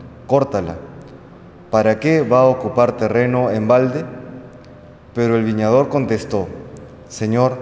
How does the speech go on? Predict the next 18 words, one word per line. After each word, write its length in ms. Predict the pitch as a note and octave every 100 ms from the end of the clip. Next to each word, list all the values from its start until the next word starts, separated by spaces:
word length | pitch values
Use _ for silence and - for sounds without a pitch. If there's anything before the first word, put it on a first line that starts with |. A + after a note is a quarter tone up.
| - - - - -
déjala 480 | A#2+ C3+ D3 D3 D3
todavía 580 | C3 A2+ A2 A#2+ A#2+ A2+
este 300 | A2 - A2+
año. 280 | A#2 G2+ F#2 - - - - - - - F#2
Yo 220 | A2+ C3
cavaré 420 | C#3+ A#2 G#2+ A#2+
alrededor 640 | B2 A#2 A2 G2+ A#2 C#3+ - - - -
y 60 | A2+
le 140 | A2+
echaré 380 | A2 A2 G#2+ B2+
estiércol, 640 | A#2 - B2+ A#2+ B2+ B2 A#2+ - - - - -
a 80 |
ver 220 | A2+ D3 D#3
si 140 | C3+
da 120 | B2
fruto. 420 | A#2 B2+ A#2+ F#2+ E2 - - - - - -
Si 180 | - A2
no, 340 | A2 D3 F3